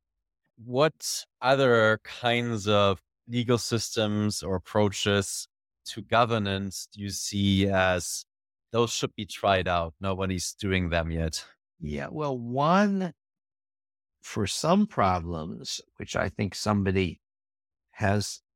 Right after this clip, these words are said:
Speaker 2: made arguments for, one of the Silicon Valley people, is non-geographical nations. That is to say, a situation where a group of people are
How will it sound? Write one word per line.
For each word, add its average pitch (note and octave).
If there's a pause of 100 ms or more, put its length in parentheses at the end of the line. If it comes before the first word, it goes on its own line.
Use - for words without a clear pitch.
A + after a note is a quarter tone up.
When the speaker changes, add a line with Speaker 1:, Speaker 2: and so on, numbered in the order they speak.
(160)
Speaker 2:
made F#2+
arguments F2+
for, F2+
one D#2+
of F2+
the E2
Silicon F2
Valley F2
people, E2 (440)
is G2+ (220)
non-geographical F#2
nations. - (460)
That D2+
is C#2+
to E2+
say, D#2+ (280)
a F#2
situation F2+
where E2
a D#2+
group F#2
of E2
people D#2 (300)
are F2